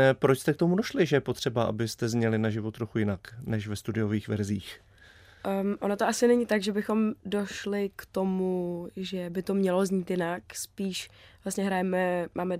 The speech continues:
Speaker 2: takovou menší dechovou sekci, nebo teď už ne úplně menší, máme pozón, trubku a saxofon.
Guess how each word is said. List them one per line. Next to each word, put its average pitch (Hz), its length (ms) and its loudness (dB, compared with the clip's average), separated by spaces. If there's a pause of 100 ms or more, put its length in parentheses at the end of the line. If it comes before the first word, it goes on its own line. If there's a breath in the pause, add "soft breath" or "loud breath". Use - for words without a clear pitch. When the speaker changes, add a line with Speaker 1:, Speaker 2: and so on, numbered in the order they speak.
Speaker 2:
takovou 185 260 -6
menší 180 240 -4
dechovou 185 300 -4
sekci, 208 540 -4
nebo 185 140 -6
teď 175 160 -6
už 196 120 -8
ne 175 120 -2
úplně 180 240 -4
menší, 175 320 -4
máme 180 340 -2 (300 loud breath)
pozón, 190 600 0
trubku - 600 -6
a 190 40 -8
saxofon. 180 600 -4